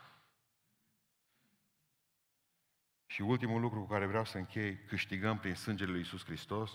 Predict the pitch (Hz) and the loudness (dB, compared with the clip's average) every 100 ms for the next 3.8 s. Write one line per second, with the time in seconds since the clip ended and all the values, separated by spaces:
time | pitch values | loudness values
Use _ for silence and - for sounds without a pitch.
0 | - 104 82 73 - - 95 - 92 104 | -4 -2 -2 -6 -12 -6 -6 -4 -2 0
1 | 101 90 104 90 78 - - - - - | 0 2 0 0 -2 -10 -20 -20 -20 -10
2 | - 87 82 - 90 117 110 104 95 - | -2 -2 -2 -4 -2 2 2 2 0 -2
3 | 90 90 110 90 87 98 - 120 | -4 -2 -2 -2 -2 -4 -6 -12